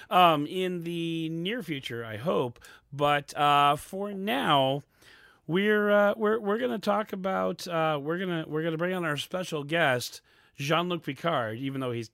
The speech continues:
you know, not actually here. Although I bet a lot of people just got really excited there for a second. Uh, no, we're gonna, we're going to talk about Star Trek Picard because, uh,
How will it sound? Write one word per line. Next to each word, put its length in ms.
you 100
know, 60
not 260
actually 480
here. 420
Although 220
I 80
bet 260
a 100
lot 240
of 40
people 220
just 180
got 180
really 240
excited 420
there 180
for 140
a 60
second. 360
Uh, 220
no, 160
we're 160
gonna, 400
we're 160
going 300
to 360
talk 380
about 420
Star 260
Trek 220
Picard 520
because, 800
uh, 340